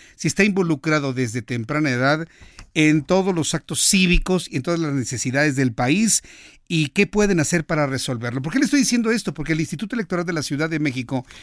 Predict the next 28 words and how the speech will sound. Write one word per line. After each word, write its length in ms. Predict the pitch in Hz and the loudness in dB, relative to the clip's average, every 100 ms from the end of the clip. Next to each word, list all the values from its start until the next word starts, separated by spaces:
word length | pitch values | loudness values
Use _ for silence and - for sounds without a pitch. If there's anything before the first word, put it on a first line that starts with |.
| - - | -14 -8
está 260 | 123 202 | -2 -2
convocando 540 | - 185 151 - 185 170 | 2 0 2 0 0 0
a 40 | |
la 60 | 147 | 0
consulta 580 | 135 120 175 165 175 | 0 2 4 4 0
para 260 | - 143 135 | 2 2 4
los 200 | 123 120 | 2 2
niños 300 | 156 185 160 | 2 4 4
y 60 | 143 | 2
adolescentes 640 | 123 120 110 165 151 151 | 2 -2 -2 -2 -2 -4
en 120 | 165 | -2
este 260 | 143 - 143 | -2 0 2
año 340 | 143 139 135 135 - - | 4 4 2 -2 -12 -16
dos 400 | - 135 156 131 | -6 2 2 4
mil 320 | 143 143 139 135 | 4 4 2 0
diecinueve. 800 | 123 135 131 127 98 80 71 - - - - - | -4 0 0 -2 -6 -8 -10 -14 -18 -20 -20 -4
Tengo 240 | 202 233 | 0 2
en 60 | 226 | 4
la 60 | 190 | 2
línea 200 | 208 180 | 2 0
telefónica 680 | 175 147 196 156 165 196 - _ _ _ _ _ - | 0 2 2 2 2 0 -2 _ _ _ _ _ -4
a 100 | - | 2
Miguel 220 | 165 160 | 4 4
Ángel 360 | 175 190 190 143 | 4 4 2 2
Castro, 560 | 202 175 - 165 165 220 - - _ - | 2 2 2 4 4 2 -6 -20 _ 0
quien 200 | 151 180 | 2 4
es, 160 | 180 | 4
eh, 180 | 190 180 | 2 2